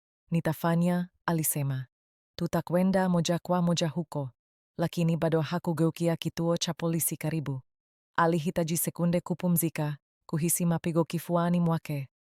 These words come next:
kupunguza kiasi cha kufikiri. Alihitaji kujua zaidi kuhusu mgeni aliyekuwa amemshusha nje ya njia ya kifo. "Simon," alisema, "niambie kuhusu wewe." Hakujibu mara moja.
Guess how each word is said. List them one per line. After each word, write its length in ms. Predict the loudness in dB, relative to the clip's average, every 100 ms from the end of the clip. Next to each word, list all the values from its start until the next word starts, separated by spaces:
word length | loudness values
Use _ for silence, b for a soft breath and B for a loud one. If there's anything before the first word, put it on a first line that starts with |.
| _
kupunguza 540 | -10 0 2 2 2 0
kiasi 540 | 0 0 2 0 -2
cha 160 | -6 -6
kufikiri. 760 | -6 -6 -6 -6 -6 -6 -8 -12 _ _ _ _ -2
Alihitaji 680 | 0 0 -2 0 -2 -2 -2
kujua 420 | -4 0 2 2
zaidi 400 | 0 -2 -2 -4
kuhusu 400 | -6 -2 0 0
mgeni 440 | 0 0 0 2 0
aliyekuwa 640 | 0 -2 -2 -2 0 0
amemshusha 600 | 0 0 -2 -2 -2 0
nje 360 | 0 0 -2 -2
ya 120 | 0
njia 360 | 0 0 -2 -2
ya 120 | -2
kifo. 480 | -4 -8 -6 -8 -10 _ _ _ _ _
"Simon," 460 | -2 0 2 2 -2 -6 -8
alisema, 680 | -4 -2 0 0 0 -2 -4 _ 0
"niambie 500 | 2 2 2 0 -2
kuhusu 500 | -4 -4 -2 -2 0
wewe." 400 | 0 0 -4 -8 _ _ _ _
Hakujibu 560 | -6 -2 -2 -2 0 2
mara 260 | 2 2 2
moja. 440 | 2 0 -2